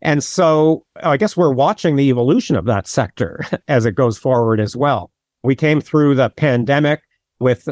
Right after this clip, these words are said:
tier one regional malls and food anchored strips doing really, really well and other retail segments kind of falling by the wayside.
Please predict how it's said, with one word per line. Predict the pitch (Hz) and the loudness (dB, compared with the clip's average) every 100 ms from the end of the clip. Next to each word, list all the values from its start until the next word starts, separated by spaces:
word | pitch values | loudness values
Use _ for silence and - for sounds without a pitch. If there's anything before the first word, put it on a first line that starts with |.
| - | -6
tier | 170 165 | 0 0
one | 139 139 127 | 2 0 0
regional | 135 117 139 | 0 0 0
malls | 127 127 127 127 127 127 120 | 0 0 2 2 2 0 -4
and | - 117 113 107 - | -4 0 0 0 0
food | 156 151 | 0 2
anchored | 135 131 127 113 | 2 0 -2 -4
strips | - - 135 - - | -8 -4 -2 -4 -4
doing | 135 123 110 | 0 2 2
really, | 123 123 | 2 2
really | 120 113 | 0 0
well | 110 120 143 | 0 0 0
and | 113 | -2
other | 135 127 117 | -2 -2 0
retail | 123 139 127 | 0 0 -2
segments | 110 131 113 117 104 | 0 -2 0 -2 -4
kind | - 123 | -4 -4
of | 98 | -4
falling | 131 120 120 113 110 | -2 0 0 -2 -2
by | 120 117 | -2 0
the | 110 | 0
wayside. | 110 131 143 165 139 151 | 0 0 0 -2 0 0